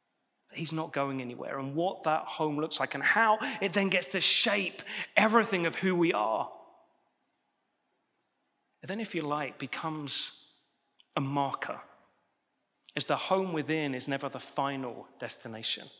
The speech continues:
The home within is like a down payment of what is to come. Everything we looked at last week of the best is yet to be. That one day Jesus is gonna fill the whole of the cosmos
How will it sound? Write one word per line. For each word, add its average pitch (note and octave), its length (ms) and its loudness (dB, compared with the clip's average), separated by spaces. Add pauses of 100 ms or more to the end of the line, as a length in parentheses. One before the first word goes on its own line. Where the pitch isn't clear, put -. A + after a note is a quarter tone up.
(1300)
The - 80 4
home C4 340 6
within G#3 320 4
is F#3 100 0
like F3+ 160 4
a E3+ 60 2
down G#3 340 4
payment A#2+ 480 -4 (320)
of C#3 140 2
what F3+ 180 4
is E3 220 0
to - 100 -6
come. D#3+ 320 4
Everything G3 340 2
we D#3+ 120 4
looked G#3+ 240 0
at D#3+ 160 2
last F3 420 4
week G3+ 320 2
of D#3+ 160 2 (280)
the F3 60 4
best G#3+ 460 4
is F3+ 160 0
yet G3+ 360 4
to F3 100 0
be. F#3 600 2 (2000)
That E3 100 -6
one G#3 220 -2
day D#3 360 -2
Jesus E3 520 -2
is C#3 120 -10
gonna C3+ 200 -2
fill E3+ 320 -2
the D#3+ 140 -2
whole G#3 440 -2
of G3 120 -8
the E3 80 -6
cosmos - 1120 -4